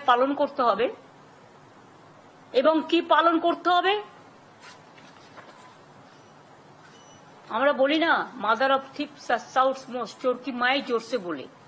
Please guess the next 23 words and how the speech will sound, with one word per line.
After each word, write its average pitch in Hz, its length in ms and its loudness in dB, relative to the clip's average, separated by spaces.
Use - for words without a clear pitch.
এটা 320 180 0
আমরা 320 160 2
সবাই 285 340 0
জানি। 190 280 -2
এমার্জেন্সি, 269 760 0
আমিও 294 260 2
তখন 302 220 -2
কংগ্রেস 226 340 -2
করতাম, - 340 -8
but 285 140 0
আমরা 262 180 2
ছাত্র 262 360 -2
রাজনীতি 220 340 0
করতাম, 233 340 -4
কিন্তু 339 200 0
এমার্জেন্সিটা 294 600 0
দেশের 285 300 -4
মানুষ 262 300 0
মেনে 262 240 -2
নেননি। 269 400 -2
কিন্তু 330 280 2
যাই 330 260 2
হোক, 294 140 2